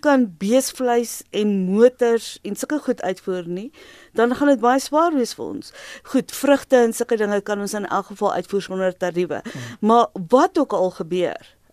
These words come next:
Speaker 1: ek dink Suid-Afrika moet bietjie meer op hulle tone wees ten opsigte van hierdie hele Brexit dinge, nie net vir die arme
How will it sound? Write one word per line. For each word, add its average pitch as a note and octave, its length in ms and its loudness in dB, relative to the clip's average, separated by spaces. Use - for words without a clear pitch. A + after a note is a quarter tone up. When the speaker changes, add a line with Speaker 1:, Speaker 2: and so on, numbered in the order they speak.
Speaker 1:
ek G3+ 200 -2
dink A3+ 480 4
Suid-Afrika A3+ 600 0
moet A#3+ 180 -2
bietjie A#3 240 0
meer D4 320 6
op C4 120 -2
hulle F3+ 200 -4
tone F3 320 -4
wees - 340 -8
ten A3 300 2
opsigte G#3+ 440 0
van G#3 160 -4
hierdie G3 260 -2
hele F#3 260 2
Brexit F3+ 500 -2
dinge, F#3 240 0
nie A#3+ 240 6
net A3+ 320 2
vir A3+ 100 -6
die - 160 -6
arme A3+ 420 -2